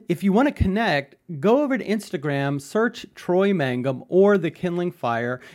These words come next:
and we can connect there, and that would be a great way to kinda stay in touch. I am doing a YouTube channel, so we do video formats of these podcasts, and we'd love to have you look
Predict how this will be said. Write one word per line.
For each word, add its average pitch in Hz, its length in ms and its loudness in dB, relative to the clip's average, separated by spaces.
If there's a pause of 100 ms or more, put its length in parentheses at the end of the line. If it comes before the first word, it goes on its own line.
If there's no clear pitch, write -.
and 165 140 0
we 214 140 2
can 202 200 -6
connect 160 400 -6
there, 139 220 0
and 127 120 -2
that 139 80 0
would 135 140 -4
be 139 140 0
a 131 40 -2
great 143 400 -4
way 135 220 -2
to 123 80 -4
kinda 127 300 -8
stay 135 300 -6
in 117 100 -4
touch. 117 500 -8 (340)
I 160 100 2
am 233 180 2
doing 196 320 2
a 151 80 0
YouTube 170 460 -4
channel, 143 340 -4
so 147 180 -4
we 139 140 -2
do 175 180 -2
video 156 420 0
formats 123 520 -8
of 120 80 -8
these 117 180 -8
podcasts, 117 760 -8
and 143 300 -4
we'd 139 140 -2
love 151 300 -2
to 139 280 -2
have 135 280 -4
you 156 180 -4
look 117 460 -6